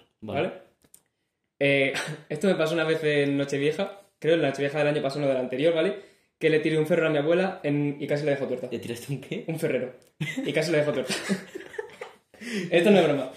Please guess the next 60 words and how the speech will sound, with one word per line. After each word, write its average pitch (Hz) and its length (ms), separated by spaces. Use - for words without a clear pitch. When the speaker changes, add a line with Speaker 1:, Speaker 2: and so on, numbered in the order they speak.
Speaker 2:
Esto 156 200
pasó. 147 220
Speaker 1:
Hostia. 139 220
Speaker 2:
Me 170 80
dice 180 100
mi 185 80
abuela, 165 220
"Dame 208 140
un 233 100
ferrero". 175 260
Mi 131 80
abuela 143 160
está 185 120
a - 40
la 160 60
otra 175 100
punta 196 320
y 147 60
no 151 80
se 180 80
me 185 80
ocurre 175 180
otra 165 140
cosa 196 180
que 165 60
hacer. 139 360
Bob, 170 300
claro, 151 340
eh, 147 720
en 147 100
esa 175 220
edad, 190 220
pues 143 160
ya 160 160
el, 139 560
Speaker 1:
<laughs> - 40
Hay 143 60
poco 156 260
tiempo, 143 300
Speaker 2:
los 160 180
Speaker 1:
demasiado 196 440
Speaker 2:
reflejos, - 0
Speaker 1:
tiempo 151 320
de - 40
Speaker 2:
claro. 135 240
Speaker 1:
reacción, 147 380
sí. 143 240
Speaker 2:
Y 160 60
como 165 160
que 165 80
le 180 60
hizo 226 80
un 233 80
poco 240 180
así, 233 160
la 185 100
rebotó 151 320
en 220 80
la 185 100
cabeza. 226 460